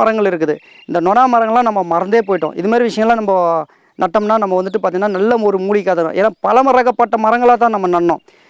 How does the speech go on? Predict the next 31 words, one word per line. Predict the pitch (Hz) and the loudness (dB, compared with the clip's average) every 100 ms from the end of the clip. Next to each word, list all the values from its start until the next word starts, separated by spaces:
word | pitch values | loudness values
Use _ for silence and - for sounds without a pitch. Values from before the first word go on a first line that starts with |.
| _ - | _ -2
ஒரு | 196 202 202 196 190 | 2 4 2 0 0
நாலு | 214 233 | 2 2
மரம், | 233 262 | 2 2
அஞ்சு | 240 220 | 0 -2
மரம் | 220 240 | 0 0
நம்ம | 226 208 214 | 0 -2 0
தேர்வு | 220 208 | 2 2
பண்ணி | 208 208 | -2 0
நிறைய | 185 196 | 0 0
விஷயங்கள் | 180 208 185 | 0 0 0
நம்ம | 170 | 0
நட்டுட்டு | 170 170 165 | -2 -4 -6
இருப்பாங்க. | 151 143 135 - _ _ - | -4 -4 -6 -12 _ _ -6
ஆனா | 180 202 | -2 -2
கிட்டத்தட்ட | 185 185 208 | -2 -4 -2
பார்த்தீங்கன்னா | 190 185 196 180 | -2 0 0 0
நிறைய | 175 196 202 | 0 0 0
மரங்கள், | 190 190 180 | 0 0 0
நாட்டு | 196 196 | -2 -2
மரங்களே | 180 180 190 | -2 0 -2
பார்த்தீங்கன்னாக்கா | 175 160 160 180 214 _ _ _ 180 | -2 -2 0 0 -2 _ _ _ 0
நூறுக்கணக்கான | 226 247 214 196 185 170 | 0 2 0 0 0 0
மரங்கள்லாம் | 185 208 196 185 | 0 0 0 0
இருக்குது. | 156 160 | 0 0
இந்த | 175 | 0
மாதிரி | 196 190 | -2 0
மரங்கள்லாம் | 196 220 220 | 0 2 0
நம்ம | 196 175 | 0 0
தேர்வு | 196 208 | 0 0
பண்ணி | 180 180 185 | 0 0 2
நல்லா | 180 | 2